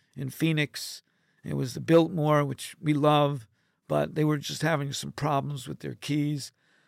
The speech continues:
So pretty soon, everyone had three or four keys in their pockets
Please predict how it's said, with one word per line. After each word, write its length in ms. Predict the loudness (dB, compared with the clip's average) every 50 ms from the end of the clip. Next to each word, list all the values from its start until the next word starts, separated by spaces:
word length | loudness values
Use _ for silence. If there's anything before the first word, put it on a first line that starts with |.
| _ -6
So 120 | -6 -4
pretty 280 | 0 2 2 2 2 0
soon, 320 | 0 2 4 4 6 6
everyone 420 | 6 4 4 4 4 2 2 2
had 300 | 2 2 0 0 -2 -4
three 320 | -6 -4 0 2 4 4 4
or 60 | 2
four 300 | 0 -2 -2 -2 -2 -2
keys 440 | -4 -4 -2 0 0 0 0 -2 -4
in 80 | -4
their 160 | -4 -6 -6 -6
pockets 680 | -6 -6 -4 -4 -4 -6 -8 -10 -10 -10 -12 -14